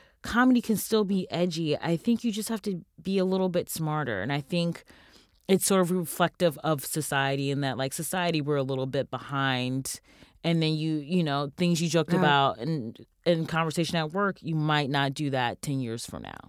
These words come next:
Speaker 1: You
Speaker 2: Do
Speaker 1: know?
Speaker 2: you feel at all muzzled yourself?
Speaker 1: I don't. I mean, I
Speaker 2: Yeah.
Speaker 1: think I, it
Speaker 2: Anything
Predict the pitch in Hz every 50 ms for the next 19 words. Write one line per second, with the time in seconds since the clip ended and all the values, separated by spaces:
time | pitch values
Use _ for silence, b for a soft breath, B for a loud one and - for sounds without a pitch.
0 | 156 160 151 _ _ - 160 160 - 123 - 202 156 160 208 190 190 180 - 196
1 | 190 185 175 175 165 170 - 202 202 220 208 185 147 139 - - 151 151 185 -
2 | - B B B B B B B B B B - 349 359 320 - 294 311 330 349
3 | 330 - - 285 277 285 285 - - 285 - - 320 311 254 - - 180 226 247
4 | 233 - - 254 202